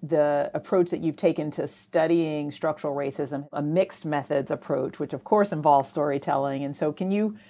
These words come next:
kind of explain a bit more about this approach that you've taken and what you feel like it adds to the literature that maybe we wouldn't be able to add through other methodologies?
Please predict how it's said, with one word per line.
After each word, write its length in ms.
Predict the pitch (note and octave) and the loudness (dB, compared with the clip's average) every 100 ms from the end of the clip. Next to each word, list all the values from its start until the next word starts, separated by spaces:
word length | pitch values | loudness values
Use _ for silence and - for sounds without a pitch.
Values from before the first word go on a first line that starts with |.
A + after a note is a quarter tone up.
| - _ | -20 _
kind 160 | C4+ B3 | 0 2
of 60 | |
explain 460 | A3 A3+ - A3 A3+ | 2 -2 -2 0 2
a 40 | |
bit 160 | G3+ E3+ | 2 2
more 640 | E3+ F3 G3 G#3 G#3 G#3 E3+ | 4 4 4 4 4 2 0
about 680 | D3 D#3+ D#3 E3+ F#3+ - - | 2 4 6 6 4 0 -6
this 220 | C#3 E3 | -2 -2
approach 360 | E3 - E3+ E3+ | -2 0 2 2
that 120 | E3 | -2
you've 140 | E3 E3 | -2 -2
taken 420 | F#3 E3+ F3 E3+ | 2 2 2 -2
and 140 | D3+ | -2
what 220 | D#3 E3 D#3 | -2 -2 -2
you 260 | D#3 D#3 | 0 -2
feel 340 | C#3+ - D#3 D3+ | -2 -2 0 2
like 260 | D3+ C#3+ - | 0 0 -4
it 140 | C#3 | -2
adds 760 | C3+ C#3+ D#3 F#3 G3+ G3+ - - | 2 2 4 2 0 -4 -12 -14
to 220 | - F3+ F3 | -2 2 4
the 120 | F3 | 4
literature 380 | F3 F3+ F3 F#3+ | 4 4 2 0
that 120 | D3 | 0
maybe 400 | D3 D3+ D3 C#3+ - | 0 0 -2 -4 -12
we 220 | D3 D#3 | -4 -4
wouldn't 300 | C#3 C#3 F#3 G3 | -2 0 2 4
be 100 | F#3+ | 2
able 160 | F#3 | 4
to 60 | F#3 | 2
add 300 | E3+ F3 F3+ | 4 2 0
through 160 | E3 | -2
other 320 | C#3 D#3 F3 E3+ | 0 2 2 0
methodologies? 840 | E3+ F3 F3 F3 F#3+ G#3 A3 - | -2 -2 -2 0 -2 -6 -10 -14